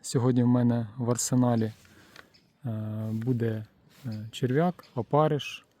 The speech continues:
а також мотиль. Вибрали отаке от місце. Тут така яма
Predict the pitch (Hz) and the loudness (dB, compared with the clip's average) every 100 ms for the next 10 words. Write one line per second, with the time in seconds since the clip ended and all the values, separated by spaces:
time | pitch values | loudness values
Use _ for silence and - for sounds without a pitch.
0 | _ 117 107 104 - 127 127 - 117 - | _ -10 -8 -10 -6 -6 -6 -4 -4 -2
1 | 98 - _ _ _ _ _ _ - _ | -6 -8 _ _ _ _ _ _ -20 _
2 | _ _ _ 139 143 143 139 127 131 - | _ _ _ -2 -2 0 -2 -4 -6 -8
3 | - 143 131 - 156 185 - 180 147 _ | -8 -6 -6 -8 -10 -10 -10 -12 -12 _
4 | _ _ _ _ _ _ _ _ _ _ | _ _ _ _ _ _ _ _ _ _
5 | 143 120 123 - 123 123 160 175 165 | -16 -14 -16 -12 -10 -4 -4 -4 -8